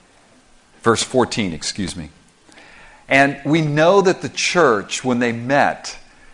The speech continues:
in Acts, did several things. And one of those things was pray. So we're gonna have corporate prayer at this time. Um,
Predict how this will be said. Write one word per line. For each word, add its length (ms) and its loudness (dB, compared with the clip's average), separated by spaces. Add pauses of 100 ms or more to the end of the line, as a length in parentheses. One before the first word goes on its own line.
(120)
in 120 -4
Acts, 680 -2
did 260 -4
several 460 -2
things. 680 -10 (320)
And 160 -8
one 180 0
of 60 -4
those 240 -4
things 260 -8
was 140 -12
pray. 460 -6 (1400)
So 220 0
we're 140 0
gonna 140 2
have 360 2
corporate 420 -2
prayer 480 -2 (300)
at 200 -8
this 180 -4
time. 380 -2 (1120)
Um, 420 -2